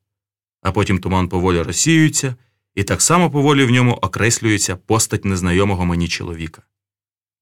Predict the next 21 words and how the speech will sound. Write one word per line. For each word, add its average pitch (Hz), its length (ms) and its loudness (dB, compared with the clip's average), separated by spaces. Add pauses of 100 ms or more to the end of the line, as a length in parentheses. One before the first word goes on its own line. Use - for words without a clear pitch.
Він 123 200 2
теж 95 240 -2
дивиться 87 360 -2
на 82 120 -6
мене, 135 340 0 (760)
але 107 240 2
ні 110 160 2
мій, 127 320 2 (580)
ні 120 140 4
його 143 260 4
погляд 151 420 0
нічого 113 380 0
не 120 100 2
говорять 107 440 0
один 90 300 -4
одному. 82 440 -10 (600)
Я 104 140 0
справді 151 360 2
бачу 104 320 0
гумові 107 360 0
ботфорти, 127 680 -4